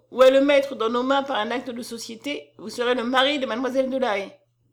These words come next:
Est-ce bien là votre ultimatum ? dit Petit Claud. Yes, dit Cointet, puisque nous parlons des langues étrangères.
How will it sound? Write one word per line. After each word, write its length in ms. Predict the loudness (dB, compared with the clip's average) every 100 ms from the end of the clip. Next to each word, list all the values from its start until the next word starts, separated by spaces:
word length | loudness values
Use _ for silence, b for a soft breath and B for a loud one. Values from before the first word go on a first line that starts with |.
| _ _ _ _ _ _ _ _ _ _ -10
Est-ce 200 | -10 -2
bien 180 | 2 4
là 120 | 4
votre 200 | 2 -2
ultimatum ? 580 | -6 -4 -4 2 2 0 -6 -18 _ _
dit 140 | -18 -14
Petit 280 | -14 -14 -14
Claud. 360 | -12 -12 -14 _ _ _ _ _ _ _ _
Yes, 640 | 0 2 2 -2 -14 -18 _ _
dit 220 | -20 -20 -10
Cointet, 560 | -8 -8 -8 -14 -16
puisque 220 | -20 -12 -10
nous 160 | -8
parlons 320 | 0 0 0
des 100 | -2
langues 220 | -4 -6 -8
étrangères. 680 | -12 -12 -8 -8 -8 -12